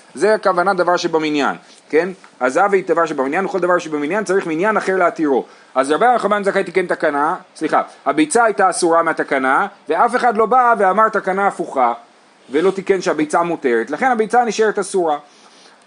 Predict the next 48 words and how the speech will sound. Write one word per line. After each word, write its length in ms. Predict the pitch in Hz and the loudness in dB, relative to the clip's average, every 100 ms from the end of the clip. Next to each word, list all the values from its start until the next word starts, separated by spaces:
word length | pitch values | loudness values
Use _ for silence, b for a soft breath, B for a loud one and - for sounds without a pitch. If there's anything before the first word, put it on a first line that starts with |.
| _ - | _ -2
אמר 260 | 196 180 | 0 2
רב 100 | 131 | 2
יוסף, 380 | 160 170 151 147 | 0 0 -2 -4
מינא 280 | 151 180 175 | -2 0 0
אמינא 200 | 151 113 | 0 -2
לה. 120 | 92 | -4
עכשיו 180 | - 220 | 0 2
רב 140 | 214 208 | 2 2
יוסף 240 | 214 196 | 0 -2
יש 80 | 180 | -4
לו 60 | |
הוכחה 340 | 180 151 - 185 | -4 -4 0 2
ארוכה 360 | 156 - 233 | 0 0 0
להוכיח 320 | 202 - 208 - | 0 0 -2 -2
שכל 280 | 147 202 | -4 -2
דבר 180 | 175 165 | -2 -2
שבמניין 480 | 147 131 127 160 233 | -2 -4 -4 -2 -2
צריך 260 | 165 185 160 | -2 -2 -4
מניין 280 | 156 170 | -4 -4
אחר 200 | - 214 | -2 0
להתירו, 460 | 208 151 139 110 82 - | 0 0 -2 -8 -10 -14
שזה 340 | - 135 185 165 | -16 -10 -8 -6
אנחנו 320 | 165 170 156 | -8 -8 -6
היום 360 | 156 143 170 | -4 -4 -4
יודעים 180 | 160 170 | -4 -6
את 40 | 165 | -8
זה 80 | |
כמוסכמה 520 | 165 175 175 - 185 185 | -10 -10 -10 -8 -8 -4
ברורה, 300 | 202 240 226 B B - | -2 0 -2 B B -8
ובכל 200 | 147 196 | -4 -2
אופן 240 | 180 165 | -4 -4
רב 140 | 143 143 | -4 -2
יוסף 280 | 156 135 143 | -4 -6 -6
רוצה 240 | 117 123 | -6 -6
להוכיח 360 | 92 151 196 202 | -6 -4 -4 -2
את 60 | |
זה. 140 | 226 233 B B - | -2 -2 B B -8
מינא 240 | 143 185 | -4 -2
אמינא 180 | 180 147 | -2 -2
לה, 140 | 120 104 | 0 0
דכתיב, 480 | 120 - 214 208 170 B B - | -2 0 2 2 0 B B 0
אה, 440 | 135 143 143 139 147 | 4 6 4 2 0
"לך 420 | 143 202 220 196 165 | -2 0 0 -2 -4
אמור 240 | 156 185 175 | -2 0 2
להם, 320 | 151 190 202 | 2 0 -2
שובו 340 | - 220 185 | -4 -4 0
לכם 380 | 156 135 220 247 | 0 2 2 2
לעליכם". 560 | 208 170 151 - - | 2 2 0 -4 -6